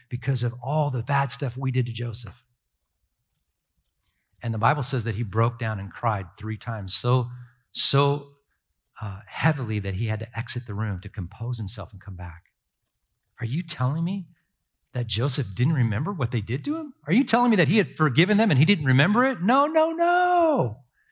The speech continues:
You know what? You know what Joseph is saying when he said, "Manasseh"? That's me looking at the scar on my elbow that I got as an eight-year-old when I slid in a pile of water and I skinned up my elbow and I had a big old scar there for a long time.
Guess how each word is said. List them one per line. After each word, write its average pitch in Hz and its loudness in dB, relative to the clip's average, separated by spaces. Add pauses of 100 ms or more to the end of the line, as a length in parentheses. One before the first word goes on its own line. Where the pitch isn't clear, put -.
(380)
You 127 0
know 139 4
what? 156 2 (200)
You 127 0
know 151 0
what 131 -8
Joseph 139 -2
is 120 -6
saying 131 -4
when 113 -2
he 107 -2
said, 104 -6
"Manasseh"? 101 -2 (1080)
That's 131 0
me 123 6
looking 127 4
at 117 4
the 110 -4
scar 123 2
on 117 0
my 110 0
elbow 110 0
that 101 -4
I 101 -4
got 110 2
as 110 0
an 147 -4
eight-year-old 120 2
when 101 -4
I 95 -8
slid 113 -2
in 98 -6
a 87 -14
pile 104 -4
of 90 -8
water 98 -4
and 87 -6
I 87 -12
skinned 110 -4
up 107 -6
my 98 -10
elbow 101 -8
and 95 -8
I 98 -6
had 90 -10
a - -18
big 98 -10
old 101 -10
scar 101 -6
there 95 -10
for 104 -16
a 95 -12
long 95 -12
time. 101 -12